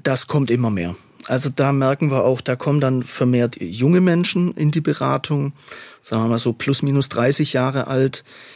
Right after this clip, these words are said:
die, äh, dann merken, irgendwann reicht's auch nicht mehr, ja, und fangen dann an, Löcher mit Löchern zu stopfen.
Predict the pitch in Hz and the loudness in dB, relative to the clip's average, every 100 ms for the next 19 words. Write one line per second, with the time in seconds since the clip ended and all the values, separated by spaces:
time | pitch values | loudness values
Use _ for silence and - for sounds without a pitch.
0 | - - - _ _ 135 135 139 139 131 | -20 -20 -20 _ _ 2 4 6 6 4
1 | - 113 123 123 120 113 117 95 110 117 | 0 -2 0 0 0 0 2 0 0 -2
2 | 107 117 127 139 101 80 - - 110 - | -2 -2 0 0 0 -2 -2 -2 -2 -4
3 | 101 - - - - 117 120 - 117 - | -8 -8 -12 -14 -14 -10 -8 -6 -4 -2
4 | 120 120 117 110 117 139 113 - 127 120 | 0 2 2 2 0 2 0 0 -2 -2
5 | 95 107 120 - - - - - | -2 -4 -6 -8 -14 -16 -16 -18